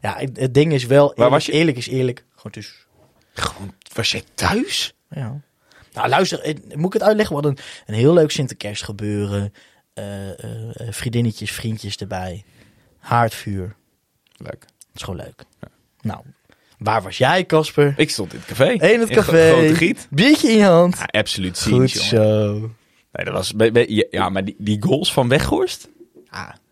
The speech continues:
Speaker 2: Dit is bi-, niet normaal. Ik denk dat je misschien al meer mensen dat, dat je pas een dag later, toen je hem terugzag, dat je er weer aan eigenlijk een soort besefmoment had van hoe massive dit was.
Speaker 1: Nou, ik zat vooral te denken, de,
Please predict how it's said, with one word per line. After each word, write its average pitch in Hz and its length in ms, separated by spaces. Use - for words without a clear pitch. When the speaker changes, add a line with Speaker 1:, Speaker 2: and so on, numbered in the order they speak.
Speaker 2:
Dit - 280
is - 160
bi-, 117 160
niet 131 160
normaal. 101 340
Ik 104 80
denk 151 140
dat 156 100
je 151 100
misschien 139 260
al 170 100
meer 151 180
mensen 104 220
dat, 87 120
dat 95 140
je - 60
pas 123 160
een 107 140
dag 120 240
later, 131 440
toen 131 100
je 117 60
hem 101 100
terugzag, - 480
dat 113 200
je 117 80
er 110 60
weer 110 260
aan 110 220
eigenlijk 120 380
een 98 60
soort 110 200
besefmoment 110 460
had 104 160
van 101 200
hoe 120 180
massive 110 460
dit 87 140
was. 78 180
Speaker 1:
Nou, 117 280
ik - 160
zat - 180
vooral 135 220
te 135 100
denken, 123 280
de, 110 200